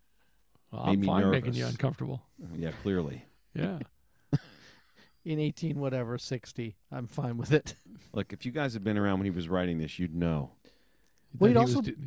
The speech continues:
Speaker 1: you know what he
Speaker 3: he
Speaker 1: was
Speaker 3: had also
Speaker 1: doing.
Speaker 3: heard these guys playing that s-, that stuff, right? And the natural
Speaker 2: Mm-hmm.
Speaker 3: trumpet in the upper register. He'd heard that.
Speaker 1: But
Speaker 3: He'd
Speaker 1: this
Speaker 3: heard
Speaker 1: is
Speaker 3: that.
Speaker 1: an, we're not talking natural trumpet now.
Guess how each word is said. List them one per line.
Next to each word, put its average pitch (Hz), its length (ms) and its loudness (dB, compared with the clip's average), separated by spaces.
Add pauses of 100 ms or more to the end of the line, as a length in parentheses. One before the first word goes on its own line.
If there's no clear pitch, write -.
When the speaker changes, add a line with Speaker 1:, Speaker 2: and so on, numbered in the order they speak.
(140)
Speaker 1:
you 139 80 -4
know 139 120 4
what 127 100 4
he 131 60 4
Speaker 3:
he - 20 6
Speaker 1:
was 208 60 8
Speaker 3:
had 202 80 6
also 226 240 6
Speaker 1:
doing. 196 80 6
Speaker 3:
heard 262 160 4
these 285 160 4
guys 151 260 2
playing 143 440 -2
that 131 240 -4
s-, - 120 -12 (120)
that 120 220 -6
stuff, - 360 -8
right? 143 280 -4
And 147 220 -6
the 135 80 -4
natural 170 280 -2
Speaker 2:
Mm-hmm. 170 60 -2
Speaker 3:
trumpet 135 360 -4
in 131 80 -4
the 131 100 -4
upper 127 180 -8
register. 143 440 -6
He'd 220 200 -2
heard 151 220 0
that. 110 200 -6
Speaker 1:
But 170 100 2
Speaker 3:
He'd - 60 0
Speaker 1:
this 190 100 2
Speaker 3:
heard 151 60 -2
Speaker 1:
is 254 80 -2
Speaker 3:
that. 208 120 2
Speaker 1:
an, 165 160 -4
we're 175 140 4
not 233 140 0
talking 208 280 0
natural 120 340 -4
trumpet 120 320 -6
now. 117 260 -8